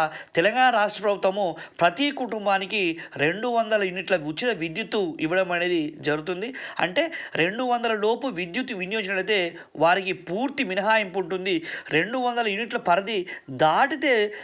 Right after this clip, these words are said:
ఆ తర్వాత నుంచి బిల్లు అనేది రావడం జరుగుతుంది. అంటే, ఆ, ఎవరైతే తెల్ల రేషన్ కార్డు కలిగి ఉన్న పేద కుటుంబాలు ఏవైతే ఉంటాయో వారు వినియోగించే విద్యుత్తులో రెండు వందల యూనిట్ల వరకు మాత్రం వాళ్లకు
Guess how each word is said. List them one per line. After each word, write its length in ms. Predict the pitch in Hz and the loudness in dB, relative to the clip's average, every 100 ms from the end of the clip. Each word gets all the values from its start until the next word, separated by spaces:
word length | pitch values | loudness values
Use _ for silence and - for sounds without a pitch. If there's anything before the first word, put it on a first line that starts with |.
| - - | -12 0
ఆ 220 | 160 170 | 4 4
తర్వాత 460 | 170 175 202 240 240 | 4 4 6 4 2
నుంచి 220 | 220 208 | -2 -6
బిల్లు 280 | 156 185 208 | -6 0 2
అనేది 460 | 196 190 196 165 165 - - | 4 2 2 0 -2 -6 2
రావడం 380 | 156 151 156 | 4 4 2
జరుగుతుంది. 500 | 185 156 135 120 120 - - | 0 0 -2 -6 -8 -8 -6
అంటే, 300 | 202 285 320 - - - 180 | 0 0 -2 -10 -16 -10 0
ఆ, 260 | 160 165 | 2 2
ఎవరైతే 480 | 160 156 196 220 220 | 2 0 0 0 -2
తెల్ల 220 | 214 185 | 0 2
రేషన్ 360 | 202 208 202 185 | 2 0 -2 -2
కార్డు 280 | 160 185 196 | 2 2 2
కలిగి 340 | 165 170 185 | 2 2 0
ఉన్న 420 | 190 185 190 143 - - - | -4 0 2 2 -4 -12 0
పేద 180 | 170 214 | 4 4
కుటుంబాలు 600 | 233 208 202 196 196 185 | 2 -2 -4 2 2 2
ఏవైతే 360 | 175 180 170 | 0 -2 0
ఉంటాయో 480 | 156 147 170 180 143 - - - | -2 0 0 2 0 -4 -16 0
వారు 280 | 143 180 233 | 4 4 4
వినియోగించే 640 | 185 196 233 226 208 214 | 0 -2 -2 -2 -4 -2
విద్యుత్తులో 600 | 180 160 185 190 185 156 - - - | -2 -2 -4 0 2 0 -2 -8 0
రెండు 280 | 156 190 247 | 0 2 0
వందల 360 | 240 226 226 | 0 0 0
యూనిట్ల 240 | 208 190 180 | -2 0 2
వరకు 260 | 165 170 | 2 0
మాత్రం 360 | 160 156 156 156 | -2 -2 0 0
వాళ్లకు 540 | 143 143 131 277 381 | 0 0 0 0 -2